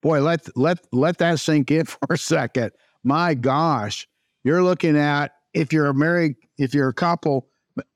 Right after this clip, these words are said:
getting cut by seventeen thousand, but if you're just one person that's earning the Social Security, could be married, uh, it's gonna get cut by thirteen, uh, thousand dollars. Those cuts could prove devastating to roughly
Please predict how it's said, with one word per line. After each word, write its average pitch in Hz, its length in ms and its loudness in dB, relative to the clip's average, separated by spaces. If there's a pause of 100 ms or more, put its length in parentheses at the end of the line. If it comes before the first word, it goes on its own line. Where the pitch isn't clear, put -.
(140)
getting 147 280 0
cut 160 240 0
by 139 140 0
seventeen 160 560 0
thousand, 165 540 0
but 139 120 2
if 143 140 -2
you're 139 100 0
just 156 300 -2 (340)
one 180 300 2
person 185 500 0
that's 139 240 0 (120)
earning 180 320 2
the 190 100 2
Social 175 220 -2
Security, 185 580 0
could 160 180 -2
be 170 120 2
married, 180 420 0 (480)
uh, 135 320 0
it's 139 220 0
gonna 170 180 2
get 156 260 0
cut 160 280 -2
by 139 200 0
thirteen, 160 800 0 (300)
uh, 123 280 0
thousand 135 580 0
dollars. 123 600 -2 (580)
Those 190 300 2
cuts 202 380 0
could 147 180 -2
prove 175 360 2
devastating 170 640 0
to 151 120 0
roughly 147 400 0